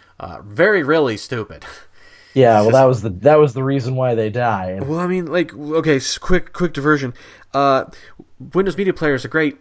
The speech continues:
Speaker 1: it's great. Windows Media Player is perfect. I liked it. It was fine.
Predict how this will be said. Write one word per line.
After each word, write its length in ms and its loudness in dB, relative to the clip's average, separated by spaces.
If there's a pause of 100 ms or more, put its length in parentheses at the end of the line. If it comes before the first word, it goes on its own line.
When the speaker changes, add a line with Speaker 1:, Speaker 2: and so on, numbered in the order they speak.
(360)
Speaker 1:
it's 160 -20
great. 300 -2 (220)
Windows 240 -10
Media 160 -4
Player 140 -2
is 80 -4
perfect. 500 -12
I 60 -4
liked 300 -2
it. 160 -8
It 100 -12
was 140 -12
fine. 420 -6